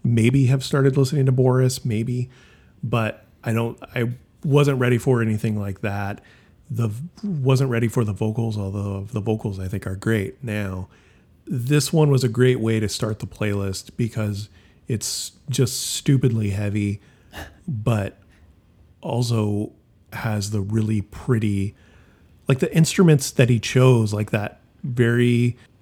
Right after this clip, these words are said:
Casio tone sounding keyboard and that very, like, kind of mandolin sound later in the song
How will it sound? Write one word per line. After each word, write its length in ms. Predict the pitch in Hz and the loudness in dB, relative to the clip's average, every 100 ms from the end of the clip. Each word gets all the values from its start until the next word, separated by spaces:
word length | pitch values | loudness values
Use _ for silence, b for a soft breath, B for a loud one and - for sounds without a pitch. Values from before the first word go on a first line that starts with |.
| - - | -16 -6
Casio 440 | 117 110 135 120 | -4 0 2 2
tone 580 | - 123 123 120 120 113 | 4 2 4 2 2 0
sounding 380 | - 120 110 107 | 2 2 4 2
keyboard 500 | - 123 107 101 98 | 0 0 0 -2 -2
and 140 | 101 | -2
that 140 | 101 110 | -2 -2
very, 400 | 117 113 113 110 | 0 2 2 2
like, 260 | 110 107 - | 0 -2 -2
kind 180 | 120 113 | 0 2
of 60 | |
mandolin 840 | 104 110 110 120 113 110 110 104 101 | 2 2 4 4 4 4 2 2 0
sound 600 | - 110 107 104 104 113 b b b b 123 | -2 -2 -2 -2 -2 -6 b b b b 0
later 420 | 117 117 110 104 | 4 4 4 2
in 120 | 101 | 0
the 60 | 95 | -2
song 500 | - 98 98 95 | -2 -2 -2 -4